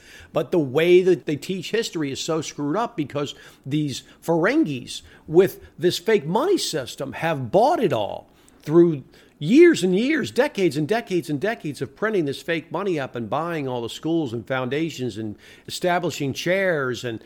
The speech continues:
now they run all these fake businesses and they bought all the politicians and the historians and the judges.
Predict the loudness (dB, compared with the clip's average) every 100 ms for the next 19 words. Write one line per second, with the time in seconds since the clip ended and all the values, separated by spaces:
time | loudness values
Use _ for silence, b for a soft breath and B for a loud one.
0 | B B -4 0 0 0 0 0 -2 -2
1 | -4 -4 0 2 2 0 -2 -2 -4 -4
2 | -2 0 0 0 -2 -4 -4 -4 -4 -4
3 | -2 -2 -2 -2 -4 -4 0 2 2 0
4 | -2 -4 -2 0 2 2 0 -4 -4 -8